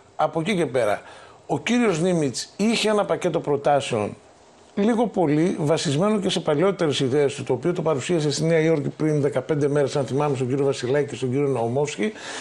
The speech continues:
Η ελληνική πλευρά φαίνεται ότι έχει δουλέψει παράλληλα με διάβλους επικοινωνίας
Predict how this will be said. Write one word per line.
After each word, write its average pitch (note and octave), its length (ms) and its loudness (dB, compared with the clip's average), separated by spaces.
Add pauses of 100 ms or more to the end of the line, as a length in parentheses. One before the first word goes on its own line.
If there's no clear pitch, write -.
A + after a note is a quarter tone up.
Η D#3 120 0
ελληνική D#3+ 320 2
πλευρά G3+ 360 2
φαίνεται G3+ 400 0
ότι E3+ 140 0
έχει F#3+ 140 0
δουλέψει E3 540 0
παράλληλα D3 840 2 (320)
με D3 180 0
διάβλους E3 500 2
επικοινωνίας D3+ 840 -2